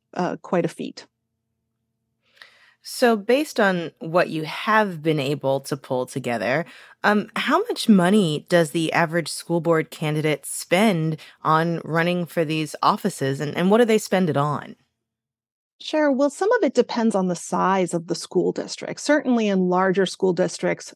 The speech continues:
Speaker 1: especially high-profile ones like Los Angeles, Denver,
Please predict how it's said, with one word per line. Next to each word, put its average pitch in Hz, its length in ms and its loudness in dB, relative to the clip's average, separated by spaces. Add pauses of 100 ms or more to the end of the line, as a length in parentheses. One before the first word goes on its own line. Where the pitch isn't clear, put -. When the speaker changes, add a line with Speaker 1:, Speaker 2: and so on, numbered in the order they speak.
Speaker 1:
especially 262 460 0
high-profile 180 1000 0
ones 175 420 -2
like 175 340 0
Los 175 300 0
Angeles, 180 600 0
Denver, 180 760 0